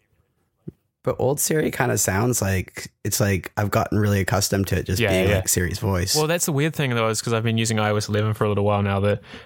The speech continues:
Speaker 2: like, hearing that one was like, "Oh, shit, it's, it's so robotic back then." And then what they've done with Siri now is really impressive on the synthesis side. I don't know.
Speaker 1: Do you think I can have, keep robot Siri? I wanna
Speaker 2: Um,
Speaker 1: keep robot Siri.
Speaker 2: I don't know. Just never update, I guess.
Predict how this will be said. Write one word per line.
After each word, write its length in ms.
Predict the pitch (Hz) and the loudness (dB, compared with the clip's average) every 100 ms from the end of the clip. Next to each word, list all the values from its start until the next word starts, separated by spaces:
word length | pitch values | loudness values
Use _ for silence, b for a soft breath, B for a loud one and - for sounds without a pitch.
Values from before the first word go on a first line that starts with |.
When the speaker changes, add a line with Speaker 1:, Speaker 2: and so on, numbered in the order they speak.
| B | B
Speaker 2:
like, 140 | 117 | -4
hearing 300 | - 117 110 | 0 0 0
that 140 | 107 117 | 0 0
one 160 | 131 | 0
was 140 | 139 113 | 0 -2
like, 220 | - - | -6 -4
"Oh, 280 | 147 156 110 | 0 0 0
shit, 280 | - - 165 | 0 0 0
it's, 240 | 110 - - | 0 0 0
it's 220 | 131 - | 0 0
so 200 | - 139 | 2 0
robotic 500 | 151 127 127 196 143 | 0 0 -2 -2 -4
back 200 | 104 - | -4 -2
then." 260 | 98 95 - | -2 -2 0
And 140 | 117 | 0
then 240 | 113 110 - B B B B B - - | 2 0 -4 B B B B B -16 -6
what 240 | 139 139 | -4 -2
they've 120 | 120 | 0
done 180 | 117 127 | 0 0
with 80 | 113 | -2
Siri 240 | 127 110 | 0 0
now 200 | 107 110 101 | 2 0 0
is 120 | 104 | 0
really 200 | 110 101 | 0 2
impressive 360 | 101 101 107 | 2 0 0
on 80 | 104 | 0
the 80 | 101 | 0
synthesis 500 | - 104 107 - 101 | 0 -2 -2 -2 0
side. 300 | - 95 98 B B B | 0 0 -2 B B B
I 120 | - | -2
don't 100 | 160 | 0
know. 40 | 101 | 0
Speaker 1:
Do 40 | |
you 40 | 127 | 0
think 140 | 135 | 0
I 100 | 139 | 0
can 120 | 135 | 0
have, 580 | 110 104 107 110 113 - - | 0 2 2 2 0 -6 -2
keep 240 | 131 - | -2 0
robot 440 | 98 98 - - | 0 2 0 -2
Siri? 460 | - 147 156 196 - - - _ - | 0 0 0 -2 -6 -14 -16 _ -4
I 200 | 135 131 | 0 4
wanna 120 | 135 135 | 4 2
Speaker 2:
Um, 40 | |
Speaker 1:
keep 240 | - 120 | 0 -2
robot 320 | 98 95 95 - | -2 -2 -4 -4
Siri. 300 | - - 104 | -4 -4 -2
Speaker 2:
I 60 | |
don't 160 | 226 208 | -2 0
know. 260 | 202 110 104 | 2 0 -2
Just 160 | - 127 | -4 0
never 200 | 143 131 | 0 0
update, 440 | 113 113 92 - | 0 0 -2 -2
I 60 | 107 | 0
guess. 280 | 101 95 | 0 0